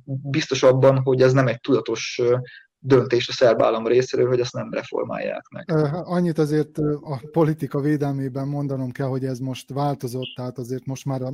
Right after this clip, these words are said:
Speaker 2: szerb nyelvoktatás is változott az elmúlt évek során, tehát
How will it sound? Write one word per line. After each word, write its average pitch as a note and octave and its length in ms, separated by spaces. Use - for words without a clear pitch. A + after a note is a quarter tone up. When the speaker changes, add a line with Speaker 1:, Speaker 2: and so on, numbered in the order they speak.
Speaker 2:
szerb D3+ 340
nyelvoktatás C3+ 800
is C3+ 160
változott C3 560
az C3 100
elmúlt C3 560
évek C3+ 460
során, C#3 580
tehát A#2+ 280